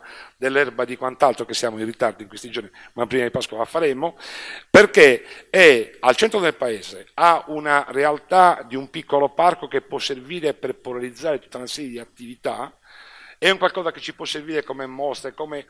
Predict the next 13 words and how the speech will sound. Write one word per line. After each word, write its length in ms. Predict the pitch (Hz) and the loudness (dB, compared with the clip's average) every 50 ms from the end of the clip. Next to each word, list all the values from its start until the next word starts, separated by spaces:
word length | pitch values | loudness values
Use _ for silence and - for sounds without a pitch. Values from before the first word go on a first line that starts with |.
| _ _ | _ _
un 140 | 151 156 156 | -16 -16 -16
utilizzo 360 | 147 147 156 160 151 135 147 | -16 -16 -16 -16 -14 -14 -16
pubblico 360 | 147 - - 156 147 135 139 | -16 -18 -20 -18 -16 -14 -14
importante, 800 | 131 123 110 135 131 - - 135 117 98 98 101 - 151 156 - _ _ - - - - - - - - | -14 -14 -14 -14 -16 -12 -10 -12 -12 -12 -14 -16 -14 -12 -14 -14 _ _ -20 -20 -20 -20 -20 -20 -10 -2
anche 300 | - 208 233 - - 185 | 0 0 0 0 -2 -8
per 140 | - 160 147 | -6 -8 -8
renderla 260 | 160 165 151 143 131 123 | -8 -8 -8 -8 -10 -10
fruibile. 520 | - - 156 131 110 101 98 98 101 - _ - - - - - | -12 -14 -16 -16 -16 -18 -20 -20 -20 -20 _ -20 -20 -20 -12 -10
Il 120 | 143 - | -4 0
problema 280 | - 233 247 247 226 196 | 2 2 4 4 2 2
qual 160 | - 156 127 | 2 0 -2
è? 200 | 113 110 107 _ | -2 -4 -8 _
Che 360 | - 202 175 127 107 - - | 0 2 2 2 2 -2 -10